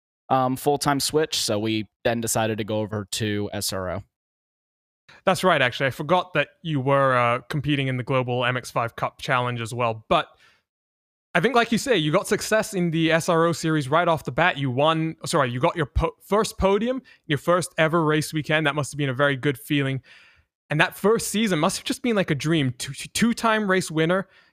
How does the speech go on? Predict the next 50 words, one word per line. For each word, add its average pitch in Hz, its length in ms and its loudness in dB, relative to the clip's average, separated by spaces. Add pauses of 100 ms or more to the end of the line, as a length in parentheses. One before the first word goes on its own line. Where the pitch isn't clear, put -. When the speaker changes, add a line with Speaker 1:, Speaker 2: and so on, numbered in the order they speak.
(100)
Speaker 2:
T 214 200 -2
C 175 260 -2
A 175 140 2
champion, 170 540 -2
rookie 175 380 0
of 156 140 0
the 147 100 2
year. 151 460 2 (440)
And 151 100 4
I 151 60 2
guess 214 220 0
it 185 60 -8
kind 196 240 2
of 180 60 2
just 160 180 -2
really 180 200 2
all 170 320 0
built 190 260 0
up 180 220 0
in 151 180 0 (280)
this - 200 -4 (240)
culmination 180 600 2
of 151 80 -4
the 151 120 0
effort 165 260 -2
that 151 100 -4
you 151 100 -2
guys 151 200 0
have 143 100 -4
been 147 140 -2
doing 147 180 0
all 147 120 0
this 143 160 -4
time 147 300 0
in 147 100 -2
terms 147 240 -2
of 139 100 -4 (480)
karting 170 340 2
over 156 300 2
in 147 80 0
Europe 170 340 0
and 143 100 -4
then 135 120 -6 (200)
coming 165 300 0
over 160 220 2
here 151 120 2
with 147 100 2
a 151 40 2
lot 165 200 4
of 170 120 -4